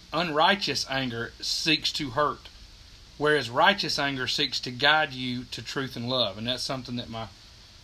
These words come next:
my wife and I were talking about, and she said, I think one of the things she said was, "Anger itself is not sinful, but the way you react upon it can be, regardless of, uh,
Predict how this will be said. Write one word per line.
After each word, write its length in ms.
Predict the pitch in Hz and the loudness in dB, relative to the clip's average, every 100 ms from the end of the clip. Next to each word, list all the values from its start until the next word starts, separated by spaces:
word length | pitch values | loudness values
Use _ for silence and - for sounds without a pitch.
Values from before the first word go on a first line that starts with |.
| - | -8
my 60 | 123 | 0
wife 320 | 139 135 139 | 2 2 0
and 80 | 131 | -4
I 60 | |
were 80 | 127 | -4
talking 380 | 120 143 147 135 | -2 0 0 -4
about, 280 | 123 123 120 | -2 -2 -2
and 140 | 117 - - - - - - | -6 -12 -20 -20 -20 -20 -8
she 160 | - 135 | -6 -4
said, 280 | - 147 | 0 2
I 60 | 143 | 2
think 200 | 165 151 | 0 -2
one 80 | 151 | -2
of 60 | |
the 60 | 147 | -2
things 100 | 143 | -2
she 120 | 147 | -4
said 180 | 131 147 | -2 -2
was, 160 | 139 120 | -2 -6
"Anger 280 | 147 156 147 | -4 -4 -2
itself 380 | 139 - 151 147 | -4 0 0 0
is 100 | 131 | -4
not 200 | 139 - | -4 -4
sinful, 400 | - 156 156 131 | -4 -4 -4 -8
but 160 | 123 135 | -8 -8
the 60 | |
way 180 | 127 139 | -4 -4
you 200 | 135 135 | -4 -6
react 440 | 127 139 151 147 | -2 0 0 0
upon 440 | 127 - 165 170 139 | -12 -6 -2 -2 -2
it 160 | 123 | -8
can 300 | - 170 175 | -10 -6 -6
be, 200 | 151 131 123 | -4 -4 -4
regardless 600 | 120 135 156 147 131 139 | -4 2 2 2 -6 -8
of, 200 | 127 - | -10 -8
uh, 360 | 135 127 120 | -4 -2 -4